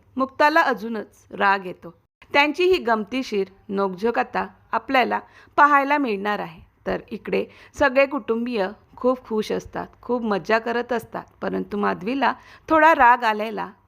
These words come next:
पाहायला मिळत आहे. मुक्ता सईला वॉशरूमला घेऊन जाते. ती वॉशरूमच्या बाहेर उभी असते, त्यावेळेस तिला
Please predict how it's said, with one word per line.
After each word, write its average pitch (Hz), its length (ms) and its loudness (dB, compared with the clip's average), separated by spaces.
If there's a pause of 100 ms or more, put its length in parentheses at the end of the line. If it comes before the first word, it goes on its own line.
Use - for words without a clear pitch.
(100)
पाहायला 240 380 2
मिळत 190 360 -6
आहे. 160 180 -14 (360)
मुक्ता 302 400 4
सईला 214 460 2 (180)
वॉशरूमला 240 600 2
घेऊन 202 300 -6
जाते. - 340 -10 (200)
ती 202 60 -4
वॉशरूमच्या 196 640 0 (240)
बाहेर 233 400 4
उभी 226 240 -6
असते, - 340 -6 (120)
त्यावेळेस 180 440 -2
तिला 277 240 0